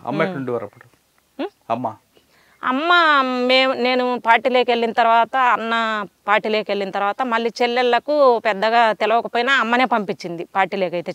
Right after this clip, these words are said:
Speaker 2: చెల్లెళ్ళను.
Speaker 1: మ్మ్.
Speaker 2: ఎందుకంటే ఈరోజు బయట పెళ్లి చేసుకున్నటువంటి వాళ్ళని చూస్తున్నాము,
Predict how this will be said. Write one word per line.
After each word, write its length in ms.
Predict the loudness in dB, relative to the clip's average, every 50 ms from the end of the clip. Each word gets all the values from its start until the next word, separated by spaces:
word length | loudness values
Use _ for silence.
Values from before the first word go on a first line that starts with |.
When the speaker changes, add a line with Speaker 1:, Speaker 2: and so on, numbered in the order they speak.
| -6 -4
Speaker 2:
చెల్లెళ్ళను. 440 | -2 -2 -2 -4 -4 -8 -12 -16 -16 -18
Speaker 1:
మ్మ్. 540 | -18 -18 -18 -20 -20 -20 _ _ _ -6
Speaker 2:
ఎందుకంటే 400 | -4 -2 0 2 2 4 4 4
ఈరోజు 240 | 4 4 4 4 4
బయట 320 | 6 6 6 6 6 4 2
పెళ్లి 260 | 2 2 2 2 2
చేసుకున్నటువంటి 760 | 2 2 2 0 -2 -4 -4 -4 -2 -2 -2 -2 0 0 2
వాళ్ళని 300 | 2 2 2 2 0 -2 -4 -6
చూస్తున్నాము, 640 | -8 -8 -8 -10 -10 -8 -8 -8 -10 -10 -12 -14 -16